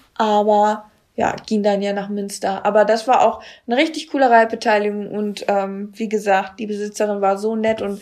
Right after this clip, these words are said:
so gut zu den Pferden. Das habe ich auch wirklich selten erlebt, dass halt wirklich jemand, also die hat wirklich für die Pferde gelebt, so.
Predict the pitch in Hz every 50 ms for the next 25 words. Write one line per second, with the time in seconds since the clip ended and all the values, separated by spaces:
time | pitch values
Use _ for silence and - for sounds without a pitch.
0 | - - - - - - - 254 269 226 220 269 294 285 - - 220 220 220 220
1 | 220 - 214 214 220 220 220 233 226 - 226 226 233 - - - 214 214 214 226
2 | 226 220 220 226 226 214 208 214 214 - - - - - _ _ _ - - _
3 | _ _ _ _ _ - - 226 226 233 226 - 196 196 190 - - 196 196 202
4 | 196 196 - 196 202 202 - 202 196 190 190 - - - 196 202 - 208 202 196
5 | - - 214 208 202 190 190 196 208 - - - - 190 190 190 196 220 233 214
6 | 220 220 254 - 233 233 - - 254 220 226 - - 254 247 240 254 233 - 220
7 | 226 233 302 254 196 190 - - - - - - 175 170 170 175 170